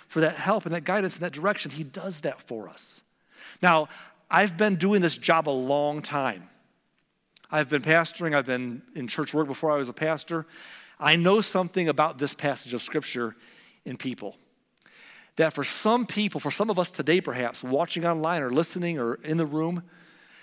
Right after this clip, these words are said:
for some of us, those verses are a little bit triggering. I love those verses 'cause they remind us that how prayer works. But some of us read that verse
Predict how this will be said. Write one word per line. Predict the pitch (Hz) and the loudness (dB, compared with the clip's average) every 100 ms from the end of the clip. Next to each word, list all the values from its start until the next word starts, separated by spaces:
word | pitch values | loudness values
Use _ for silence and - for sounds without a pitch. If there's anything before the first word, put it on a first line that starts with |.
| - _ _ _ _ | -20 _ _ _ _
for | - 151 | -6 -4
some | - 233 254 | 2 2 4
of | 180 | 4
us, | 160 147 | 2 0
those | 135 170 196 | 0 2 2
verses | 147 175 175 156 | -2 -2 -2 -2
are | 139 | 0
a | 117 | 0
little | 123 151 | 0 0
bit | 165 - | -2 -4
triggering. | - 170 123 113 92 76 - _ _ _ _ - | -6 -6 -6 -8 -10 -14 -20 _ _ _ _ -6
I | 165 | 2
love | 165 208 269 | 6 6 6
those | 214 156 | 4 2
verses | 143 147 156 | 0 -2 -2
'cause | 156 | 0
they | 170 | 2
remind | 165 151 160 196 | 4 2 2 2
us | 139 147 - - _ - - _ - | 0 0 -4 -16 _ -20 -20 _ -8
that | 165 | -4
how | 143 | -4
prayer | - 160 151 | 0 2 2
works. | 139 135 - - - - _ _ _ - - | 2 -2 -6 -10 -12 -18 _ _ _ -20 -8
But | 160 | -2
some | - 240 | 2 4
of | 226 | 6
us | 202 | 4
read | 143 170 202 | 2 2 4
that | 190 180 | 4 2
verse | 120 170 175 175 - | 2 4 4 2 -2